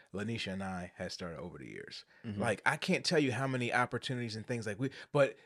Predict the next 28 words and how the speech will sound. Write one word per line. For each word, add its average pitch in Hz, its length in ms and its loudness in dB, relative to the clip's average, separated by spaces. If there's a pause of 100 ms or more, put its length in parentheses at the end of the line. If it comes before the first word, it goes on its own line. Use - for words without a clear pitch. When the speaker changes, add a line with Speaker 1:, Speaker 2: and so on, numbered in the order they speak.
(560)
Speaker 1:
I 147 240 12
look 175 320 6
at 127 200 6
it 107 160 -4 (200)
and 131 140 -2 (120)
I, 151 320 4
I, 160 160 2 (240)
it's 147 120 4
funny, 127 260 2
like, 107 300 0 (280)
before 139 220 4
we 151 100 8
started 139 300 4
this 123 220 2
YouTube 117 360 -2
channel, 113 280 0
or 117 100 2
recently, 127 340 0
I 117 60 -2
think 117 160 -4
we 107 80 -6
talked, - 320 -6 (320)
um, 98 380 0 (100)
and 160 100 -4
I 247 60 -6
was 262 100 -8
like, 180 240 -8 (1300)
Lanisha, 190 420 4